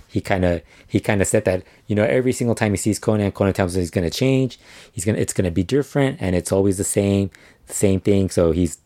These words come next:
he's decided he's gonna move on from that for the time being. And, you know, right now, L A Park is so in, in demand right now, not just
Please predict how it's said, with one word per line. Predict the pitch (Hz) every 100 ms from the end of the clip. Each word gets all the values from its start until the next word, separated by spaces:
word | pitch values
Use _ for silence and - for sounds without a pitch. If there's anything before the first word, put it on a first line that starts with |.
| _
he's | - 104
decided | 98 - 90
he's | 85 -
gonna | 95
move | 87 85 90
on | 82
from | 87
that | 87 87
for | - 90 82
the | 90
time | 90 101 95
being. | 95 92 - - - -
And, | 117
you |
know, | 113
right | 113 139
now, | 113 110
L |
A | 98
Park | - 98 87
is | -
so | - 117 101 - -
in, | 98 - -
in | 104
demand | 95 87 90 92
right | 92
now, | 95 92
not | 95 90
just | 101 -